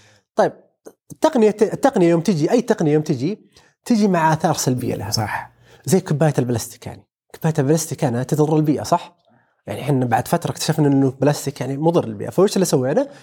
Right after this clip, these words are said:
Speaker 1: اكتشفنا تقنيات أخرى تحل المشكلة السابقة. فصار في سبب آخر للتقنية، إنها تخلي حياتنا أسهل، إنها تحل مشاكل ما نحلها، تحل مشاكل تقنيات سابقة. الذكاء الاصطناعي راح يجي،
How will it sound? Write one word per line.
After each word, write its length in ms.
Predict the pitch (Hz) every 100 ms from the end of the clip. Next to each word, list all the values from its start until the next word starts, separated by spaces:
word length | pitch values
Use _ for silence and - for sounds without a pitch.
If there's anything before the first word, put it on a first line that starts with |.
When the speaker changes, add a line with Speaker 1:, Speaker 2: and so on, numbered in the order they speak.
| - _ _ _ _ _ -
Speaker 1:
اكتشفنا 420 | - 123 - 123
تقنيات 480 | - 151 170 151 -
أخرى 420 | - - 147 214 _ _ _
تحل 240 | - 233 180
المشكلة 280 | 143 -
السابقة. 320 | 117 - 107 -
فصار 380 | 190 - 277
في 140 | - 254
سبب 280 | 247 220 160
آخر 340 | 208 - 156
للتقنية، 500 | 135 - - 104 101 - - - _ 135
إنها 300 | 131 139 -
تخلي 280 | - 196 185
حياتنا 320 | 180 170 165
أسهل، 300 | 175 247 262 - _ _ 131
إنها 100 | -
تحل 140 | 196
مشاكل 300 | 165 196 180
ما 80 | 180
نحلها، 340 | 196 208 285 - _ -
تحل 200 | - 196
مشاكل 380 | 165 185 160 151
تقنيات 340 | - 127 107
سابقة. 340 | - 98 - - _ - _ _ -
الذكاء 160 | -
الاصطناعي 460 | 180 - 190 247 220
راح 160 | - -
يجي، 220 | 95